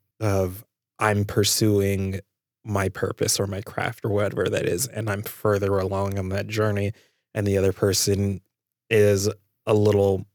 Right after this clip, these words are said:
more or less so regressed on that journey, it, I think it, it does, like, just a little disservice not to, I guess, acknowledge that in,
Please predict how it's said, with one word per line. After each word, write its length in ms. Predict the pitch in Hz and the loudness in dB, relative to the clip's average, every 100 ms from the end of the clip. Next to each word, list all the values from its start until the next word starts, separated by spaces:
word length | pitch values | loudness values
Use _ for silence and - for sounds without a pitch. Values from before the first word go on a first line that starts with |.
| _ - | _ -4
more 200 | 107 101 | 2 4
or 40 | 98 | 4
less 200 | 98 - | 2 0
so 200 | 107 95 | 0 2
regressed 580 | 95 95 110 104 - | 0 2 2 2 0
on 100 | 101 95 | -2 -2
that 160 | 92 | -4
journey, 480 | 98 98 95 95 98 _ _ _ _ _ _ _ - | -4 -2 -2 -4 -6 _ _ _ _ _ _ _ 0
it, 260 | 113 101 - | 2 2 2
I 100 | 104 | -2
think 220 | 98 101 | 2 2
it, 160 | 101 95 - _ - | 2 -2 -8 _ -8
it 100 | 110 | 2
does, 200 | 104 92 | 4 4
like, 140 | 101 101 | 2 2
just 200 | 156 160 | 2 6
a 40 | |
little 240 | 139 127 117 | 6 6 4
disservice 680 | 110 - 107 98 104 - | 2 2 2 2 2 2
not 380 | 113 107 98 - | 2 2 0 -2
to, 180 | - 101 | 0 0
I 80 | 92 | 0
guess, 220 | 95 - | -2 -2
acknowledge 540 | 95 95 95 98 104 | -2 -2 -2 -2 -2
that 240 | - - - | -2 -2 -4
in, 360 | 104 139 - | -6 -6 -10